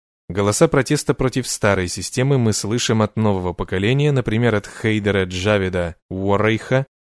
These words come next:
студента-практиканта из университета Дьюка.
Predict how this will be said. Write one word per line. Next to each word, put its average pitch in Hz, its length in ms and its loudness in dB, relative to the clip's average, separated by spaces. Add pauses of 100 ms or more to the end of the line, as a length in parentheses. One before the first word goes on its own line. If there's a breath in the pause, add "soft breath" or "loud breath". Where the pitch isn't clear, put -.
(100)
студента-практиканта 113 1200 0
из 98 260 -2
университета 98 680 -2
Дьюка. 98 600 -4